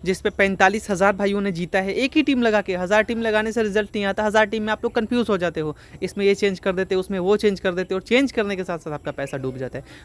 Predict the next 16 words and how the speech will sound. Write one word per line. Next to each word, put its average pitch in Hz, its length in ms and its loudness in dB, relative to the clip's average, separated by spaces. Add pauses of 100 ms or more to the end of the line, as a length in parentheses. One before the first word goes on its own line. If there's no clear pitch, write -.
तो 247 60 2
टीम 302 280 4
एक 254 220 0
ही 302 60 6
लगाया 170 280 4
कीजिए। 143 320 -6 (420)
यहाँ 226 200 2
पे 247 120 0
चेक 226 140 -4
कीजिए 214 360 0 (300)
एक 185 140 2
सौ 233 100 4
बानवे 196 340 2
रैंक 208 220 0
आया 196 200 4
है, 202 160 -4